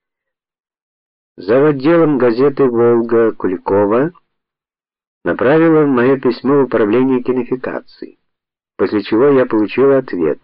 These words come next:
фильм «Гараж» не был выпущен на экраны кинотеатров ввиду отсутствия его в конторе «Кинопрокат».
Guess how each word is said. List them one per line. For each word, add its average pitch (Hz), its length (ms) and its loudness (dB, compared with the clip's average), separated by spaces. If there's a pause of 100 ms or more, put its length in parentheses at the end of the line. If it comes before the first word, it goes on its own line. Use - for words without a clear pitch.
(200)
фильм 131 360 0
«Гараж» 95 560 -2 (500)
не 117 140 0
был 147 180 2
выпущен 156 520 0
на 123 120 0
экраны 127 360 -2
кинотеатров 110 800 -2
ввиду 107 520 0
отсутствия 147 1000 -2
его 95 480 0
в 139 120 -18
конторе 113 560 -2
«Кинопрокат». 104 640 -6